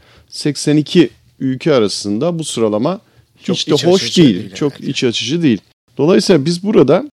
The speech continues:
Speaker 1: yaratıcılık içerisinde eğitim planlamasının olmamasını, o doldurulması gereken alan olarak görüyoruz. Eğitim projeksiyonlarının yapılamaması. Şöyle bir örnek vereyim, yani çok işi tekniğe boğmayalım.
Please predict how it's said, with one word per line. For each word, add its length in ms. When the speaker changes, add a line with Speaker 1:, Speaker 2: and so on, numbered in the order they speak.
Speaker 1:
yaratıcılık 640
içerisinde 880
eğitim 520
planlamasının 1000
olmamasını, 1040
o 300
doldurulması 720
gereken 460
alan 280
olarak 380
görüyoruz. 480
Eğitim 340
projeksiyonlarının 800
yapılamaması. 720
Şöyle 360
bir 60
örnek 300
vereyim, 240
yani 200
çok 220
işi 260
tekniğe 720
boğmayalım. 720